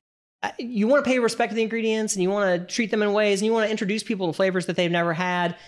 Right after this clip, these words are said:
But that is sort of, like, the, the, one of those daily struggles with me. And that's what, that's how it ties back to the sort of, like, where do you draw the line? You know, like,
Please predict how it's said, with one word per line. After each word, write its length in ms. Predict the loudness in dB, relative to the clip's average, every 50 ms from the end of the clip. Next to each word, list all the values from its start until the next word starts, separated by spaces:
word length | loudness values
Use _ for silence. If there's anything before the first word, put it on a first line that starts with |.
| -20 -14 _ -2
But 100 | 2 2
that 140 | 4 4 2
is 100 | 2 2
sort 120 | 2 2 2
of, 40 |
like, 200 | 0 -2 -4 -8
the, 80 | -12 -10
the, 200 | -6 -2 -2 -2 -2
one 200 | -2 -2 -2 0 0
of 40 |
those 100 | 0 0
daily 280 | 0 -2 -2 -2 -2 -4
struggles 360 | -4 -4 -4 -4 -6 -8 -18 -20
with 100 | -16 -14
me. 140 | -16 -16 -10 -2 0
And 140 | 2 4 4
that's 160 | 4 2 0
what, 80 | -2
that's 160 | -2 0 0 2
how 120 | 0 0
it 60 | 0 -2
ties 240 | -2 -4 -4 -4
back 260 | -4 -2 -2 -2 -4 -6
to 80 | -8
the 60 | -8
sort 180 | -6 -4 -6 -4
of, 60 | -2
like, 220 | -2 -2 -2 -4 -4
where 240 | -2 0 2 2 2 0
do 60 | 0
you 60 | -2
draw 200 | 0 0 0 0
the 80 | 0 -2
line? 380 | -4 -2 0 0 0 0 -2
You 80 | -2 -2
know, 180 | -2 -2 -2
like, 260 | -2 -2 -2 -4 -6